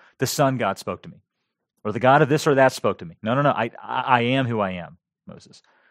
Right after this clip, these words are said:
He wants to make sure Moses doesn't go over to Pharaoh and say, "Hey, Pharaoh, the God of our people needs something." "No, I don't need anything." He wants to make real sure that Moses doesn't say, "Hey, hey, Pharaoh, the God of our people has a request."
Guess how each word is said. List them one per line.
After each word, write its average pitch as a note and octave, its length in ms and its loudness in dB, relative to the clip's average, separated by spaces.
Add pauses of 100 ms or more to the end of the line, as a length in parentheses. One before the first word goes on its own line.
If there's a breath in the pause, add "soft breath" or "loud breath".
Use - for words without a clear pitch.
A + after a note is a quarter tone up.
(200 soft breath)
He D3+ 100 2
wants F3+ 160 2
to F3 60 0
make D#3+ 160 2
sure C#3+ 120 -2
Moses D3+ 400 4
doesn't B2 300 -2
go C3 240 4
over B2+ 260 2
to A#2+ 100 -4
Pharaoh A#2 360 0
and G2+ 80 -6
say, A2 120 -2
"Hey, B2+ 100 0
Pharaoh, D3+ 380 4 (260 loud breath)
the B2+ 80 -2
God C3+ 200 4
of D3+ 60 -6
our D3+ 80 6
people C#3 260 -2
needs C3+ 360 -6
something." F2+ 380 -10 (580)
"No, G2+ 340 -4 (260)
I G#2+ 100 -2
don't C3 140 -2
need B2 280 -6 (100)
anything." A2 460 -8 (760)
He D3+ 80 2
wants G#3 200 4
to C#3+ 80 -2
make B2 180 -2
real D3+ 220 0
sure F#2+ 300 -4
that G#2+ 120 -8
Moses B2 420 0
doesn't A#2 280 -4
say, G#2+ 160 -4
"Hey, C3 160 -2
hey, B2 180 -4
Pharaoh, B2 460 -4 (260 loud breath)
the B2+ 80 -2
God C#3+ 300 4
of D3+ 80 4
our C3+ 80 6
people C#3 240 -2
has A#2+ 180 -2
a A#2 80 -10
request." A2+ 560 -6